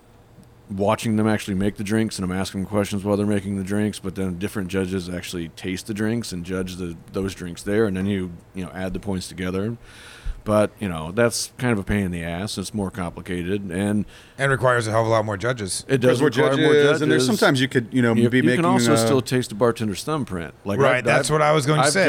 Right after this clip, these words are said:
Speaker 1: judged drinks that way a few times,
Speaker 2: You
Speaker 1: and
Speaker 2: can tell who
Speaker 1: even though
Speaker 2: made
Speaker 1: I don't
Speaker 2: what.
Speaker 1: know who made it, I know who the judge or who the bartenders
Speaker 3: The
Speaker 1: are, and I'll
Speaker 3: bartenders, yeah.
Speaker 1: taste it, and I'm like, "Oh, that's Devon's," you know, or, "Oh,
Speaker 3: Yeah.
Speaker 1: that's,"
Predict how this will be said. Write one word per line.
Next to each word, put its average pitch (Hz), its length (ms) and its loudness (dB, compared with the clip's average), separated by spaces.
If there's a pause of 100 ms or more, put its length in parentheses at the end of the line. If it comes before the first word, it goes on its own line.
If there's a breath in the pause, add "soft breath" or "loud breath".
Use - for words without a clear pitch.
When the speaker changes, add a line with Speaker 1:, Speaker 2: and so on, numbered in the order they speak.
Speaker 1:
judged 120 160 -4
drinks 127 380 0
that 113 220 0
way 110 180 4
a 98 60 4
few 151 180 0
times, 104 460 0
Speaker 2:
You 107 80 4
Speaker 1:
and 107 80 2
Speaker 2:
can 127 160 2
tell 123 260 4
who 120 80 4
Speaker 1:
even 127 140 4
though 117 60 4
Speaker 2:
made 117 120 2
Speaker 1:
I 120 40 2
don't 117 160 4
Speaker 2:
what. 110 80 -2
Speaker 1:
know 117 180 6
who 120 160 4
made 110 260 4
it, 92 180 -2
I 107 140 -2
know 107 120 0
who 107 100 -2
the 95 100 -6
judge 113 300 0
or 95 220 -8
who 92 40 -8
the 95 140 -6
bartenders 107 640 -2
Speaker 3:
The 110 60 2
Speaker 1:
are, 107 80 6
and 107 100 2
I'll 104 60 0
Speaker 3:
bartenders, 95 100 -4
yeah. 127 60 4
Speaker 1:
taste 127 180 0
it, - 40 -10
and 90 60 -8
I'm 98 120 -2
like, 92 260 -4
"Oh, 117 640 2
that's 98 340 -6 (200)
Devon's," 85 560 -12
you 101 80 -6
know, 95 120 -4
or, 92 120 -8
"Oh, 123 280 4
Speaker 3:
Yeah. 104 80 -2
Speaker 1:
that's," 101 420 -6